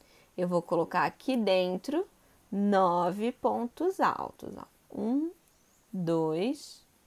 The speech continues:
três, quatro, cinco,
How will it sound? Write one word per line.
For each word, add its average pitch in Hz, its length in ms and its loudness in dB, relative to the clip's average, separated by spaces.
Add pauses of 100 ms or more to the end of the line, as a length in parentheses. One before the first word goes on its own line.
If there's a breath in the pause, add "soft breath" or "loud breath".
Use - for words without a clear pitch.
(920)
três, 175 1080 -6 (1000)
quatro, 233 840 -4 (1120 soft breath)
cinco, 185 1200 -8